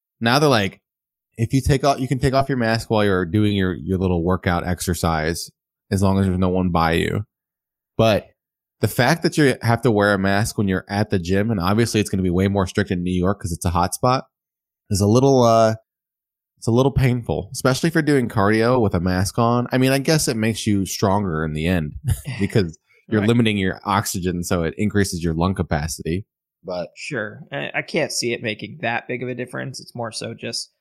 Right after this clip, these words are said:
Speaker 2: wildly uncomfortable, um,
Speaker 1: Yes.
Speaker 2: to wear some restrictive and or thick piece of cloth across your face while
Speaker 1: And I
Speaker 2: you're
Speaker 1: wonder,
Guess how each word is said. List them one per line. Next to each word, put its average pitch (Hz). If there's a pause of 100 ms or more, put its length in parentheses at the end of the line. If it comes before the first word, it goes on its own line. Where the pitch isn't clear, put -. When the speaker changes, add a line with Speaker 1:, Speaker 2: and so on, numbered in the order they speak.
(140)
Speaker 2:
wildly 123
uncomfortable, 101 (520)
um, 85
Speaker 1:
Yes. - (600)
Speaker 2:
to 80 (640)
wear 127
some 117 (100)
restrictive 131
and 117
or 117
thick -
piece 127
of -
cloth 113
across -
your -
face 90
while -
Speaker 1:
And 139
I 135
Speaker 2:
you're 135
Speaker 1:
wonder, 170